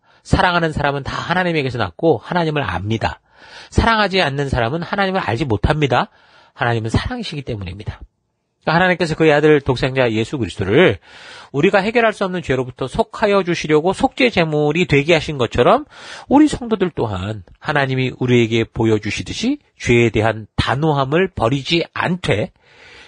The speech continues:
죄인을 사랑으로 대해서 그리스도의 품 안으로 들어와 하나님의 자녀가 되게 하는 그 일을 행하며 살아가야 된다는 거죠. 하나님께서 우리에게 먼저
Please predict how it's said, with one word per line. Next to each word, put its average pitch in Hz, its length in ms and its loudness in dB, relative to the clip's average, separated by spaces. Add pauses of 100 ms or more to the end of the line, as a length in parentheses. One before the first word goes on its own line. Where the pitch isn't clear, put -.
(120)
죄인을 127 500 2
사랑으로 226 540 0
대해서 95 520 0 (640)
그리스도의 170 360 2
품 - 200 2
안으로 175 260 0
들어와 143 340 4
하나님의 151 400 -2
자녀가 123 400 -4
되게 110 480 -4
하는 120 340 -2
그 208 180 4
일을 147 260 0
행하며 120 360 -4
살아가야 117 460 -4
된다는 101 480 -6
거죠. 95 240 -4 (1300)
하나님께서 160 760 2
우리에게 135 400 2
먼저 113 500 2